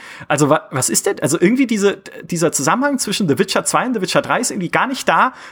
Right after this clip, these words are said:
wenn man die Bücher nicht kennt. Oder zumindest halt ein bisschen sich in die Hintergründe eingelesen hat,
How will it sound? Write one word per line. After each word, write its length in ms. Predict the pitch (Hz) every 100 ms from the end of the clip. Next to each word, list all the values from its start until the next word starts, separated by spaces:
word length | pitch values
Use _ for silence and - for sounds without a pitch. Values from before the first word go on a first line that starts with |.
| -
wenn 140 | 143
man 120 | 190 180
die 80 |
Bücher 320 | 170 208 185 131
nicht 140 | -
kennt. 340 | 120 98 - _ _
Oder 220 | 135 123
zumindest 340 | - 135 123 -
halt 100 | 117
ein 40 |
bisschen 220 | 127 143
sich 120 | 123 127
in 80 |
die 100 | 123
Hintergründe 520 | 127 180 160 127 123 -
eingelesen 440 | 117 113 120 123
hat, 200 | 160